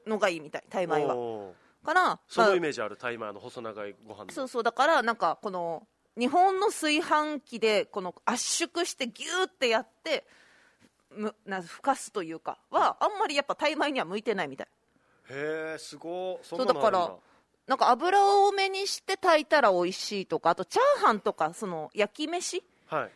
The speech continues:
Speaker 2: い。
Speaker 1: には向いてるとか。
Speaker 2: パラパラしてる。
Speaker 1: そうそうそうそう。
Speaker 2: パラパラしてるやつっていうのね。
Speaker 1: だから、なんかそんな感じで、なんかどうやったら美味しくなるかみたいなとかも、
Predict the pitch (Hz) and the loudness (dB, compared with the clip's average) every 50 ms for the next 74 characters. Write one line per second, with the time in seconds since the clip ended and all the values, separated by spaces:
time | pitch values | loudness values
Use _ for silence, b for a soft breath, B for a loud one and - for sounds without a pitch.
0 | _ - 311 381 403 392 - 202 196 202 208 208 - - 196 185 180 175 - 156 | _ -8 -2 0 4 4 4 4 4 0 -2 -2 -2 0 0 0 0 -2 -4 -6
1 | - - 147 - 156 151 156 - 117 104 - - - - - 262 247 247 247 247 | -8 -8 -6 -4 -2 -2 -2 -2 -6 -10 -10 -12 -12 -6 -2 -2 -2 -2 -2 -4
2 | 226 214 - 220 196 190 196 185 - 180 - 175 175 170 - - - - - 330 | -4 -4 -4 -6 -6 -6 -6 -6 -6 -6 -4 -4 -6 -6 -6 -10 -12 -12 -12 -12
3 | 320 320 330 330 330 330 330 330 320 311 311 269 311 262 330 320 285 233 165 - | -12 -10 -10 -10 -6 -6 -6 -6 -6 -8 -12 -14 -12 -10 -6 -4 -2 -2 -4 -4
4 | _ - 208 214 - 196 190 233 254 277 294 302 339 302 - _ - 277 269 262 | _ -8 -8 -6 -6 -4 -2 0 2 2 2 2 0 -2 -2 _ 0 2 2 2
5 | 277 285 - - - 247 220 226 220 208 - 190 170 156 160 160 - 165 156 143 | 0 0 -2 -6 -8 -4 -2 -2 -2 -2 -2 -4 -6 -6 -6 -10 -10 -10 -10 -10
6 | - 180 - 160 156 151 151 | -12 -14 -14 -14 -14 -16 -20